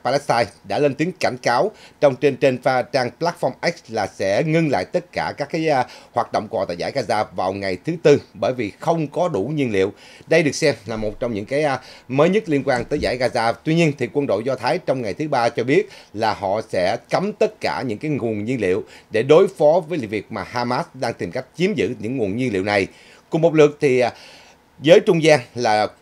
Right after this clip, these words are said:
Qatar đã lên tiếng thúc giục Hamas là ngay lập tức phải trả tự do cho các công, con tin bao gồm phụ nữ và trẻ em đang bị bắt giữ tại giải, giải Gaza. Và trong đó thì, à, họ sẽ, à, thúc đẩy việc này. Và quốc gia vùng vịnh này là phối trí viên của Hoa Kỳ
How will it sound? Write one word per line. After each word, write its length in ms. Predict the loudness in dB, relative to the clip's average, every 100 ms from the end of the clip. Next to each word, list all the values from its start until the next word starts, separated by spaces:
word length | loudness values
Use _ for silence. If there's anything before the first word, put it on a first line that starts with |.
| -2
Qatar 420 | 2 4 4 2
đã 60 | 2
lên 140 | 0
tiếng 200 | 0 -4
thúc 180 | -4 -2
giục 160 | -6
Hamas 340 | -4 -4 -2 -2
là 100 | -4
ngay 220 | 0 0
lập 100 | 0 -2
tức 140 | -4 -2
phải 140 | -4 -2
trả 160 | -4
tự 160 | -2 -4
do 260 | -2 0 0 0
cho 160 | -2 -2 -2
các 240 | -4 -2
công, 180 | -6 -6
con 220 | -2 -2
tin 280 | 0 -2 0
bao 120 | -2
gồm 220 | -2 -4 -6
phụ 100 | -8
nữ 240 | -4 -4 -4
và 120 | -2 -2
trẻ 80 | 0
em 200 | 0 0 -8 -20 -2
đang 260 | 0 2
bị 100 | -2
bắt 220 | -6 -8 -6
giữ 120 | -6
tại 120 | -6
giải, 200 | -6 -6
giải 200 | -4 -2
Gaza. 400 | 0 0 2 2 0 -6 _
Và 160 | -4 -2
trong 160 | 0 2
đó 280 | 2 2 -2 -6
thì, 180 | -2 0
à, 200 | -2 -4 -10 _
họ 180 | -2 0
sẽ, 220 | 0 0 0
à, 160 | 0 0
thúc 200 | -2 -4
đẩy 160 | -4
việc 180 | -4 -4
này. 160 | -4 -4 -6 -6
Và 340 | -2 0 -2 -6 -18 -2
quốc 200 | -2 2
gia 160 | 2
vùng 160 | 2 -2
vịnh 120 | -4
này 180 | -2 -4 -6
là 200 | -4 -4
phối 360 | -4 0 0 0
trí 180 | -4
viên 220 | 2 2 2 -4
của 200 | -6 -4
Hoa 120 | -4
Kỳ 300 | -2 -2 -2